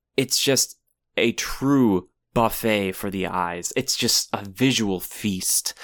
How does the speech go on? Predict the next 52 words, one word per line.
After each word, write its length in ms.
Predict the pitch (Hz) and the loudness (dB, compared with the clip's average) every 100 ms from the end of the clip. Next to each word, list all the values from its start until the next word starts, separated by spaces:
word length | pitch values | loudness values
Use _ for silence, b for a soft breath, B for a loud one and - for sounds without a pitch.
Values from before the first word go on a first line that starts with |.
| B B _ | B B _
and 200 | 104 98 - | 0 0 2
I 180 | 104 | 4
adore 640 | 104 95 - _ 107 107 101 | 4 2 -2 _ 6 8 6
it 240 | 85 - | 4 -2
for 160 | - 101 | -8 -4
that 320 | 87 85 85 | -2 -2 -4
because 380 | 98 - 101 95 - | -6 2 2 2 0
I 160 | 95 147 | 4 4
just 180 | 156 - | 4 2
wanna 180 | 123 | 2
see 500 | 113 - 104 95 95 b b b b | 2 2 2 2 -2 b b b b
an 120 | 123 | 4
anthology 580 | 127 117 113 127 123 104 | 4 6 6 6 6 4
series 640 | 98 - 95 92 87 - - B B | 2 2 2 2 0 -2 -6 B B
of 160 | 104 | 2
League 180 | 98 117 | 4 6
of 80 | 202 | 6
Legends 300 | 101 95 92 | 4 2 0
characters, 680 | 101 98 - 95 90 87 - B B | 2 0 0 -2 0 -2 -6 B B
you 120 | - | 0
know, 200 | 98 95 | 4 6
where, 440 | 90 92 98 95 90 | 4 4 6 6 2
'cause 160 | - | 0
that's 160 | 123 131 | 2 4
what 80 | 127 | 2
I 40 | |
thought 200 | 107 113 | 4 2
this 80 | 98 | 2
was 80 | - | 0
going 180 | 101 90 | 0 2
to 60 | |
be, 340 | 127 117 92 _ _ _ _ _ - | 2 2 0 _ _ _ _ _ -16
where 140 | - 113 | -2 2
each 180 | 113 117 | 4 4
episode 440 | 98 98 107 92 | 2 4 4 4
would 120 | 95 | -2
focus 400 | - 104 98 101 - | 2 0 2 -2 0
on 100 | 98 | -4
a 60 | |
different 360 | 92 104 - 90 | -2 -2 -2 0
one 180 | 98 143 | 4 4
of 100 | 104 | 4
them 220 | 98 95 | 0 0
just 160 | 95 - | -2 -2
so 80 | |
we 80 | 92 | -2
could 160 | 95 90 | -4 -8
kind 240 | 95 90 | -8 -8
of 100 | 90 | -4
get 160 | 113 - | -2 0
them 160 | 101 | 0
all 260 | 92 90 | 2 0